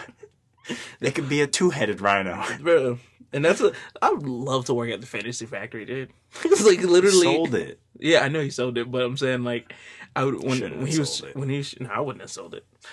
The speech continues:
Speaker 1: But then
Speaker 2: Like,
Speaker 1: again,
Speaker 2: if Tutaku got big enough, that's, that's some garbage we would do.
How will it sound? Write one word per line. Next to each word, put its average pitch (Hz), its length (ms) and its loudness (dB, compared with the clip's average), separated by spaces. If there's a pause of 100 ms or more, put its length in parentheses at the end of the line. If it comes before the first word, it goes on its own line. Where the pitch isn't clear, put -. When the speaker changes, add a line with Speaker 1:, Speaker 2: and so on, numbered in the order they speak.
(140)
Speaker 1:
But 151 120 8
then 139 140 4
Speaker 2:
Like, 127 140 4
Speaker 1:
again, 117 100 4
Speaker 2:
if 113 60 0
Tutaku 117 500 2
got 78 180 -8
big 78 140 -8
enough, 73 220 -14
that's, - 400 -6 (160)
that's 95 200 -4
some 80 200 -8
garbage 76 420 -10
we 78 140 -14
would 69 120 -16
do. 69 140 -16